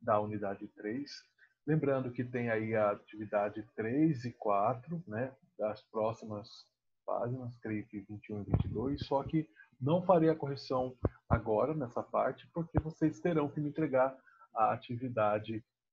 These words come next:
é, essa atividade que eu tô falando pra vocês, atividade dois, né, ainda dia quinze,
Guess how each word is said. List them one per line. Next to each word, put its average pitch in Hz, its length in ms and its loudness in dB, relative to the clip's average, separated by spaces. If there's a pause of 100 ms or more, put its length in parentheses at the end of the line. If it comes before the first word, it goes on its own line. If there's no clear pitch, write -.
é, 104 680 -4
essa 120 200 -4
atividade 104 680 -6
que - 60 -18
eu 110 60 -12
tô 107 140 -18
falando 107 280 -12
pra 107 100 -12
vocês, 117 420 -4
atividade 104 840 -10
dois, 135 600 2 (160)
né, 143 180 -4 (520)
ainda 143 480 0
dia 139 240 0
quinze, 143 540 -4